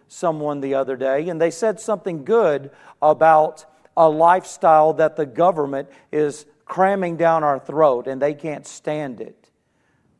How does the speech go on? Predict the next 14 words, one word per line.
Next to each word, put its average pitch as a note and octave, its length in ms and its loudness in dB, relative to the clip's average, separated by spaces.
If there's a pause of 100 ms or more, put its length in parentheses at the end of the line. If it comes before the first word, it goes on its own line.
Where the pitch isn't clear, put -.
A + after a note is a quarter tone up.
(120)
But E3 100 -4
at E3+ 140 -12
the - 80 -20
same G#3 300 -4
time, G3 560 -2 (360)
they F3 200 0
said, D#3 420 -4 (280)
"But F3+ 460 0 (540)
I G#3+ 160 6
say A3+ 260 0
live F#3 320 0
and F#3 100 -4
let G3 240 -2
live. A#2+ 540 -10